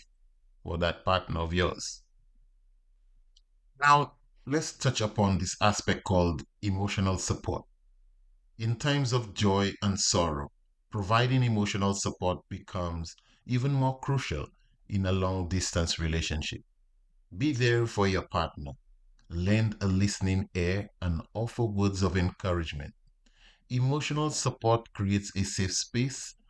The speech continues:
for vulnerability, allowing both partners to share their highs and lows.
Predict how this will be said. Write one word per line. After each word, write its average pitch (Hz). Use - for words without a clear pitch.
for 92
vulnerability, 92
allowing 117
both 131
partners 95
to 104
share 90
their 90
highs 85
and 98
lows. 110